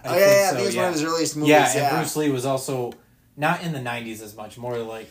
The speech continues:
Speaker 2: more earlier, but still,
Speaker 1: Bruce
Speaker 2: uh,
Speaker 1: Lee was seventies and eighties. I think he died
Speaker 2: Yeah.
Speaker 1: in the eighties, if I
Speaker 2: Yeah,
Speaker 1: remember
Speaker 2: he was a
Speaker 1: correctly.
Speaker 2: big, he was a big action star then, but he was, he was a martial artist before he was a movie star.
Speaker 1: Yes.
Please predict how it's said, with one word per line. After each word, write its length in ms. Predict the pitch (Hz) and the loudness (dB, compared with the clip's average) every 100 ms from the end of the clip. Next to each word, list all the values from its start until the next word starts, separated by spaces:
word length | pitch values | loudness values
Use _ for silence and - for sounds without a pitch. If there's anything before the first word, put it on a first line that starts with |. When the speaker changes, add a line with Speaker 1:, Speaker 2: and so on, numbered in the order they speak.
| - | -8
Speaker 2:
more 200 | 139 131 | -6 -4
earlier, 420 | 120 113 107 107 | -6 -8 -10 -14
but 300 | 101 107 107 | -16 -16 -6
still, 120 | 175 | 0
Speaker 1:
Bruce 280 | 190 214 - | 2 2 0
Speaker 2:
uh, 40 | 190 | 0
Speaker 1:
Lee 80 | 185 | 0
was 160 | 170 | 0
seventies 380 | 170 156 147 127 | -2 -2 -4 -6
and 100 | 127 | -6
eighties. 200 | 123 123 | -6 -6
I 100 | 123 | -8
think 180 | 139 143 | -10 -12
he 80 | 143 | -10
died 240 | 123 117 | -4 -4
Speaker 2:
Yeah. 40 | 113 | -4
Speaker 1:
in 40 | |
the 140 | 110 107 | -10 -12
eighties, 420 | 104 - 101 - | -12 -12 -10 -8
if 60 | 139 | -4
I 40 | |
Speaker 2:
Yeah, 140 | 127 113 | -2 -2
Speaker 1:
remember 180 | 113 170 | -2 -2
Speaker 2:
he 60 | |
was 180 | 185 151 | -2 -2
a 40 | |
Speaker 1:
correctly. 240 | 139 143 135 | -2 0 0
Speaker 2:
big, 40 | 127 | -2
he 80 | 139 | -4
was 120 | 120 | -4
a 40 | |
big 200 | 117 113 | -6 -6
action 320 | 110 107 - 110 | -6 -10 -12 -14
star 180 | 117 104 | -14 -16
then, 140 | 110 | -14
but 120 | 123 | -14
he 140 | 127 151 | -8 -2
was, 280 | 147 123 - _ _ | -2 -2 -10 _ _
he 100 | 139 | -4
was 140 | 127 | -4
a 40 | 127 | -2
martial 540 | 135 151 - 123 120 - | -4 -4 -6 -10 -10 -14
artist 540 | 131 127 110 107 - _ _ _ | -10 -10 -10 -14 -16 _ _ _
before 420 | 120 113 127 117 | -16 -10 -8 -8
he 180 | 110 123 | -10 -14
was 300 | 110 113 107 | -12 -14 -14
a 60 | 113 | -18
movie 260 | 107 104 92 | -20 -20 -20
star. 300 | - 110 - | -18 -18 -8
Speaker 1:
Yes. 320 | 143 127 | -4 -4